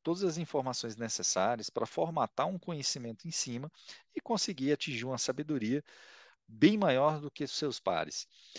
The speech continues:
Eu venho trabalhando há cinco anos no framework Prodops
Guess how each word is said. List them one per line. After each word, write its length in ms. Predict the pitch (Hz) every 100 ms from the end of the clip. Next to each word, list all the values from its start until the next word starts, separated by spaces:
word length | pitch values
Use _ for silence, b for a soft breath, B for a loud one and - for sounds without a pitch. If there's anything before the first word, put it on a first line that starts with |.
| B B B -
Eu 100 | 180
venho 140 | 254
trabalhando 440 | - 180 156 147
há 60 | 131
cinco 420 | - 220 233 -
anos 380 | 143 139 104 90
no 80 | 107
framework 400 | - 110 98 -
Prodops 680 | - 95 87 107 104 - -